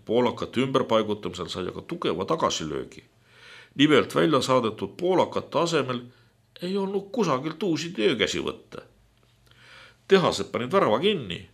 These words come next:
transport peatus, probleemid kuhusid põllumajanduses. Hull olukord tekkis sadamalinnas Kopenhaagenis,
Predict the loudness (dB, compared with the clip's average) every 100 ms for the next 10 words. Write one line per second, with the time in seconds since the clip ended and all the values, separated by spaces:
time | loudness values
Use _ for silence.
0 | _ _ _ _ _ 2 2 2 -4 -8
1 | 0 2 2 0 -12 -16 -10 -4 2 4
2 | 2 0 -2 -2 -2 -4 0 2 2 0
3 | -4 -6 -16 -20 -20 -20 _ _ -20 -20
4 | -20 -12 0 4 6 6 6 6 2 0
5 | -6 -4 -2 0 2 2 0 -4 -6 -2
6 | 0 0 0 2 0 0 -8 -6 -10